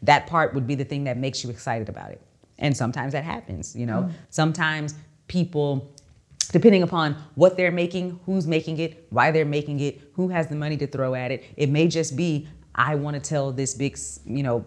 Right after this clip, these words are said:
Speaker 1: fantasy story," and that's the part that matters. So that's what you get. It just really depends. Again, going back to those executives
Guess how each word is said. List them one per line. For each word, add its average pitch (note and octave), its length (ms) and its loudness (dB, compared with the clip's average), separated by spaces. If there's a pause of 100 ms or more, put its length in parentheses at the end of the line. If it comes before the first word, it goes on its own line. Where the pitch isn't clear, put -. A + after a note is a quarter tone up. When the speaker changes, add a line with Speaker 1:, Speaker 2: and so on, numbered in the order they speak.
Speaker 1:
fantasy C#3 460 0
story," C3+ 600 -4 (280)
and B2+ 440 -2 (280)
that's B2 300 2
the D3+ 60 -8
part C3+ 220 -4
that B2+ 140 -6
matters. F3 340 -10
So C3+ 120 -6
that's A#2+ 240 -4
what A#2+ 180 -8
you A2+ 60 -8
get. B2+ 320 -6 (200)
It A#2+ 60 -6
just B2+ 220 -4
really D3 200 2
depends. C#3+ 400 -4
Again, C#3 260 -4
going C3+ 220 -4
back B2+ 180 -2
to - 100 -6
those B2 200 -4
executives B2+ 640 -4